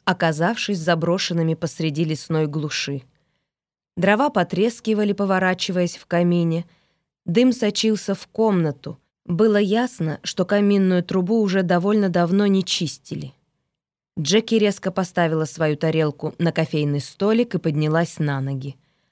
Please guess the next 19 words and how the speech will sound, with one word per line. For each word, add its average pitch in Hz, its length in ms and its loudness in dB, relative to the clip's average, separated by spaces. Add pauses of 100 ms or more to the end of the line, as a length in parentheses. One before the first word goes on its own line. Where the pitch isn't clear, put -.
(160)
Она 208 240 4
не 208 120 4
могла 208 420 2
есть, 196 520 -2 (160)
не 175 160 4
могла 180 380 2
усидеть 170 560 -2
на 170 100 2
месте. 156 600 -2 (600)
Тревожные 190 640 2
связи, 185 720 -2 (220)
оформившись 170 840 -2
в 143 60 -6
её 156 380 0
разуме, 196 520 -2 (320)
подталкивали 214 800 0
к - 80 -6
определённым 190 720 0
действиям. 156 640 -6